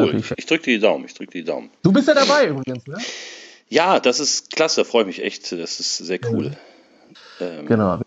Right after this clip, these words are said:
Speaker 1: wird, wird eine geile
Speaker 2: ich,
Speaker 1: Show.
Speaker 2: ich
Speaker 1: Freue
Speaker 2: finde
Speaker 1: mich.
Speaker 2: Markus grandios, auch wenn natürlich, äh, äh, ein paar Sachen kennt man und, äh, aber er erzählt es einfach wunderbar. Äh, ich mag das, wie er das macht.
Speaker 1: Also er ist, ja, muss ich echt sagen, Megatyp, wirklich. Also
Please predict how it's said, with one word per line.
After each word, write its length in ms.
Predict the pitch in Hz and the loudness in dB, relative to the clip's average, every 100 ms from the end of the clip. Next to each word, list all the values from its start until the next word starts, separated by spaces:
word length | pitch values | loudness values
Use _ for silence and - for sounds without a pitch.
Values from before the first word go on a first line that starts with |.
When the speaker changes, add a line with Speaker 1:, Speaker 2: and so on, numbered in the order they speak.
| - | -8
Speaker 1:
wird, 200 | 117 - | -8 -2
wird 160 | 127 117 | 0 0
eine 80 | |
geile 240 | 113 110 104 | 2 4 4
Speaker 2:
ich, 60 | |
Speaker 1:
Show. 240 | 101 78 80 - | 2 0 -2 0
Speaker 2:
ich 140 | 135 | 0
Speaker 1:
Freue 80 | - | 2
Speaker 2:
finde 160 | 135 123 | 2 4
Speaker 1:
mich. 60 | 110 | 4
Speaker 2:
Markus 460 | 113 117 101 - | 4 2 0 2
grandios, 480 | 104 92 117 160 180 | 2 4 4 4 4
auch 200 | 120 127 | 4 4
wenn 80 | 123 | 4
natürlich, 540 | 110 117 110 104 - | 2 0 0 -2 0
äh, 340 | 104 95 92 87 - 95 87 | 2 4 4 2 0 0 0
äh, 40 | - - - - | -4 -14 -14 -12
ein 80 | - | -4
paar 160 | 123 117 | 0 2
Sachen 300 | 120 117 - | 2 0 0
kennt 240 | 143 151 | -2 -2
man 260 | 110 113 110 | 0 0 0
und, 360 | 95 92 - | -4 -4 -6
äh, 200 | - 95 - | -2 -2 0
aber 180 | 123 - | -2 0
er 140 | 123 | -2
erzählt 420 | 135 131 156 165 | -2 -2 0 0
es 80 | 131 | -2
einfach 320 | - - 117 | -2 2 2
wunderbar. 800 | 107 135 117 92 101 113 110 67 | 4 4 4 4 4 4 2 -2
Äh, 240 | 90 95 - _ _ | 0 0 -2 _ _
ich 200 | - - - | -12 -6 -2
mag 160 | 95 | -2
das, 160 | - - | -2 -4
wie 60 | 160 | -8
er 80 | |
das 140 | 143 - | -10 -16
macht. 300 | - _ - _ _ _ | -18 _ -20 _ _ _
Speaker 1:
Also 240 | 123 123 156 | 0 2 2
er 200 | 143 165 | 4 2
ist, 140 | 160 | 2
ja, 220 | 135 147 | 4 4
muss 160 | 139 151 | 4 0
ich 80 | 127 | -2
echt 180 | 131 | -4
sagen, 220 | 120 107 113 | -4 -6 0
Megatyp, 640 | 139 131 117 113 98 - | 0 0 -2 -6 -8 -6
wirklich. 400 | 120 110 101 - | -8 -6 -8 -6
Also 420 | 113 117 107 110 | -6 -4 -4 -6